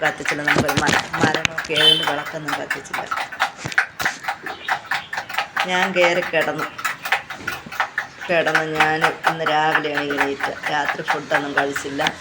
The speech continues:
ഇപ്പം തരാവേ, ചോറിപ്പെടുക്കമ്മ ഇതെല്ലാം വീഡിയോയ്ക്ക് വോയിസ് കൊടുത്തുകൊണ്ടിരിക്കുന്നു. ഇപ്പം എൻ്റെ മോൻ വന്ന് മോന് ഭക്ഷണം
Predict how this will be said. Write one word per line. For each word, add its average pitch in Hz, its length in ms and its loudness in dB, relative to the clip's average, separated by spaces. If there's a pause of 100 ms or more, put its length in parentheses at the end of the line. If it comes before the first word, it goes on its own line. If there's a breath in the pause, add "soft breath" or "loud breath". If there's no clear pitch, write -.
(400)
ഇപ്പം 175 200 -4 (100)
തരാവേ, 156 500 2 (1160)
ചോറിപ്പെടുക്കമ്മ 160 840 0 (1400)
ഇതെല്ലാം 156 360 0 (600)
വീഡിയോയ്ക്ക് 170 540 -4
വോയിസ് 160 400 -2
കൊടുത്തുകൊണ്ടിരിക്കുന്നു. 147 760 -4 (2250)
ഇപ്പം - 200 0
എൻ്റെ 160 240 4
മോൻ 160 220 4 (100)
വന്ന് 151 260 2
മോന് 156 300 4 (800)
ഭക്ഷണം 170 340 2